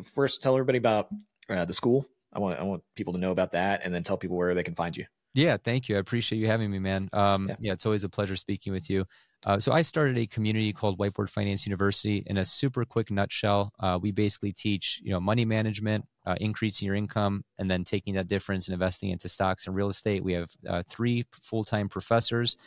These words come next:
Speaker 2: Uh, think of professors as personal trainers. We have a, a subject matter expert in budgeting, uh, real estate, and then also stocks. Uh, and then I go live every week.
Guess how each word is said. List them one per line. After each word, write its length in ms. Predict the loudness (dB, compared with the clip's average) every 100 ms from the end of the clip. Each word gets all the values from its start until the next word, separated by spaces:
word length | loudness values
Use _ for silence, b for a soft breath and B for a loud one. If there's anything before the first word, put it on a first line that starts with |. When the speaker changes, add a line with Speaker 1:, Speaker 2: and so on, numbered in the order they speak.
| B B B
Speaker 2:
Uh, 160 | 0 0
think 220 | 2 2
of 100 | 0
professors 500 | 0 2 2 2 -2
as 120 | -2
personal 360 | -2 -2 0 -2
trainers. 540 | 0 2 2 0 -2
We 140 | -2 2
have 280 | 2 2 -2
a, 320 | -2 0 -2 -4
a 160 | -4 -2
subject 400 | 0 0 0 2
matter 240 | 2 2
expert 420 | 2 0 0 -2 0
in 180 | -2 0
budgeting, 480 | 0 0 -2 -2 -4 _ _ -2
uh, 160 | 0
real 220 | 2 2 2
estate, 480 | 0 2 2 2 -4 _ -4
and 100 | 0
then 140 | 0
also 460 | -2 -4 -2 -2 -2
stocks. 520 | 2 2 2 0 -10 b b b b
Uh, 140 | 0 4
and 100 | 4
then 180 | 2 0
I 100 | 0
go 200 | 2 2
live 400 | 2 2 0 -2
every 240 | -4 -2 0
week. 380 | 2 0 -4